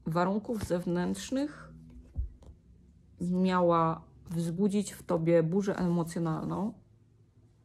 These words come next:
ale to, co wzburzy-, tu mamy burzę, ale to, co wzburzyło, to twoje czyste emocje.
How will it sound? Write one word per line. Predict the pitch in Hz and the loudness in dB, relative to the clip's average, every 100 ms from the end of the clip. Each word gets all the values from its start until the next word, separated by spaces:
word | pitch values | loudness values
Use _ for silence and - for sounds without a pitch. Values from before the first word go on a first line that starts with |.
| _ - | _ -2
ale | 185 180 170 | 2 4 4
to, | 170 - 190 | 0 -2 -4
co | 185 185 170 | -2 -2 -2
wzburzy-, | 165 165 175 180 165 - - - | 0 -2 -2 -4 -6 -14 -20 -16
tu | - | -4
mamy | 190 175 170 | -2 0 0
burzę, | 165 156 220 - - - - - - - - - - - | 0 0 -2 -4 -12 -20 -20 -20 -20 -20 -20 -20 -14 -2
ale | 185 175 | 2 4
to, | 202 | 2
co | - 190 | 0 -2
wzburzyło, | 175 175 175 170 202 240 277 - - | -2 -4 -2 2 4 4 2 -6 -2
to | 175 170 | 0 0
twoje | - 180 170 | 0 0 0
czyste | 170 190 - - | -2 -10 -10 -6
emocje. | 160 - - - | -4 -4 -10 -18